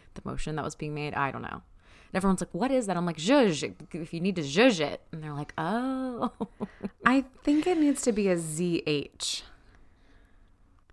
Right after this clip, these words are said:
Speaker 2: Like
Speaker 1: Yeah,
Speaker 2: Zsa
Speaker 1: like a
Speaker 2: Zsa, 'cause
Speaker 1: Czech
Speaker 2: that's
Speaker 1: word.
Speaker 2: Zsa Zsa Gabor,
Speaker 1: Z A.
Speaker 2: Z H A.
Speaker 1: Z S A.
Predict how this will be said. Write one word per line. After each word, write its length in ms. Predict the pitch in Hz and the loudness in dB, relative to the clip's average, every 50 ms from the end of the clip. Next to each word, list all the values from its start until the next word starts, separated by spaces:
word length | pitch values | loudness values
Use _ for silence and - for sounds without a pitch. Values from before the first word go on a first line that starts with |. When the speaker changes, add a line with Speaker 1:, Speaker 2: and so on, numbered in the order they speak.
| - _ - - _ _ _ - | -20 _ -20 -20 _ _ _ 0
Speaker 2:
Like 140 | - 202 180 | 2 2 4
Speaker 1:
Yeah, 40 | 180 | 4
Speaker 2:
Zsa 100 | 156 156 | 6 8
Speaker 1:
like 120 | 196 190 | 8 8
a 40 | 202 185 170 | 8 8 6
Speaker 2:
Zsa, 100 | 156 131 135 - | 4 4 4 2
'cause 100 | 160 165 | -2 -2
Speaker 1:
Czech 180 | - 175 160 170 | 0 2 2 4
Speaker 2:
that's 120 | 196 196 | 4 6
Speaker 1:
word. 260 | 170 165 165 160 - - - - - - - | 6 4 4 2 0 -6 -14 -16 -16 -12 -8
Speaker 2:
Zsa 240 | 175 160 185 175 180 | -2 2 2 4 4
Zsa 260 | 170 170 175 170 165 | 4 2 2 2 2
Gabor, 400 | 156 165 147 156 151 151 143 143 | 0 -2 -2 0 2 2 2 2
Speaker 1:
Z 60 | 143 156 | 2 0
A. 20 | 160 | 0
Speaker 2:
Z 140 | 143 156 160 | 0 2 2
H 440 | 156 139 151 160 160 160 - - - - | 2 2 2 0 0 -2 -6 -6 -2 0
A. 120 | 151 151 | 2 2
Speaker 1:
Z 140 | 170 180 - | 2 2 2
S 360 | 147 151 147 160 - - - - | 2 2 0 0 -2 -4 -2 -2
A. 340 | 135 135 123 123 143 151 | -2 -2 -2 -4 -8 -10